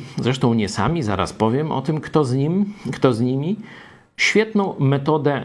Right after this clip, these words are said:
manipulacji. Otóż wmawiają Polakom,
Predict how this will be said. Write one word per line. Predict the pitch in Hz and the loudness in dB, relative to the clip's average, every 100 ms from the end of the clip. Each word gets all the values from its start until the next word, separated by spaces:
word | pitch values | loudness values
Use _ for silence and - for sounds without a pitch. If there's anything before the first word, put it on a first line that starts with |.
| - | -2
manipulacji. | 107 123 147 135 135 104 78 - - - - | 2 2 2 2 2 2 -4 -10 -12 -14 -2
Otóż | 208 254 - - | 2 2 0 -2
wmawiają | - 110 151 139 247 226 156 | 0 2 2 2 0 0 0
Polakom, | 139 127 82 - - 330 | 0 0 -2 -2 -2 -2